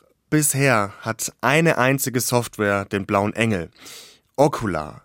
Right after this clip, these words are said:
ein Programm, mit dem ihr zum Beispiel P-D-F-Dateien oder E-Books anschauen könnt. Kommt aus der Open-Source-Ecke und ich kannte es ehrlich gesagt nicht vor dieser Folge. Also, man könnte sagen,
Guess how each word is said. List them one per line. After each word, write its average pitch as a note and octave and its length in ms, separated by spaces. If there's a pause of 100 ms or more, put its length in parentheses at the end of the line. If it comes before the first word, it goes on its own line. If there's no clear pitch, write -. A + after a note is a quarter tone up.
ein A2 120
Programm, B2 420
mit C3 160
dem A#2+ 120
ihr A#2 120
zum A#2 120
Beispiel A2 520
P-D-F-Dateien G#2+ 920
oder G#2 240
E-Books A#2 460
anschauen F2+ 420
könnt. - 560
Kommt A#2 300
aus G2+ 160
der - 120
Open-Source-Ecke B2 920
und C#3 400
ich D#3+ 320
kannte C3 340
es G#2 160
ehrlich A2+ 300
gesagt G#2+ 360
nicht A2+ 320
vor C#2+ 200
dieser F#2+ 180
Folge. - 480 (720)
Also, C3 560 (300)
man C3 160
könnte F#3+ 260
sagen, D#3+ 680